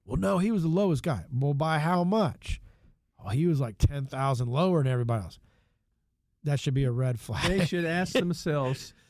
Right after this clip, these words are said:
Speaker 2: you know, when they, when they see that, "What is he leaving out? What, what, what is it he's not doing there?" You know, because it's just common sense.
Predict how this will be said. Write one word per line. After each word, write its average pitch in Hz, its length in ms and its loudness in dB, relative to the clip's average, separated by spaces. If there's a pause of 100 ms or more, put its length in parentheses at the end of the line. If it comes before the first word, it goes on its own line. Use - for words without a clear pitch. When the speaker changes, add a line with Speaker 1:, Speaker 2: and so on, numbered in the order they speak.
(380)
Speaker 2:
you 151 240 -2
know, 135 220 -2
when 139 260 -2
they, 139 160 -2
when 135 180 -2
they 127 140 -2
see 208 340 -4
that, 110 400 -6 (380)
"What 156 440 -2 (280)
is 143 180 -2
he 135 140 0
leaving 135 420 -2
out? 110 420 -4
What, 139 380 -4
what, 135 240 -4
what 147 200 -2
is 170 220 -2
it 151 120 -4
he's 139 240 -2
not 139 320 -2
doing 120 400 0
there?" 117 220 -2
You 156 160 -4
know, 131 160 -2
because 151 340 -4
it's 151 160 -8
just - 220 -10
common 175 320 -2
sense. - 480 -12